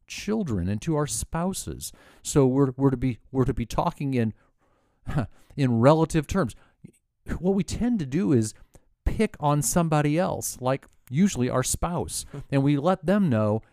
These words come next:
all the things they've done wrong. Well, if we know ourselves in any way at all, we realize that we've done way more wrong than we know that they've done wrong because we know ourselves better than anybody else.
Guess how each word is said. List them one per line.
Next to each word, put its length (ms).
all 320
the 120
things 400
they've 240
done 240
wrong. 520
Well, 380
if 180
we 120
know 200
ourselves 500
in 180
any 160
way 200
at 80
all, 220
we 160
realize 520
that 100
we've 220
done 260
way 180
more 260
wrong 240
than 120
we 120
know 160
that 160
they've 200
done 200
wrong 260
because 280
we 100
know 180
ourselves 420
better 180
than 140
anybody 360
else. 320